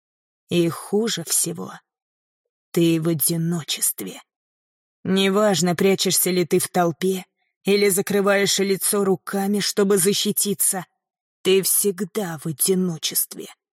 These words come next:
Вот почему ты не можешь ошибиться сейчас.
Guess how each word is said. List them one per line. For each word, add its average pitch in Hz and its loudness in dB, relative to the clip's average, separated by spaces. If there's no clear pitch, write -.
Вот 196 2
почему 175 0
ты 180 4
не 180 2
можешь 170 0
ошибиться 175 0
сейчас. - -2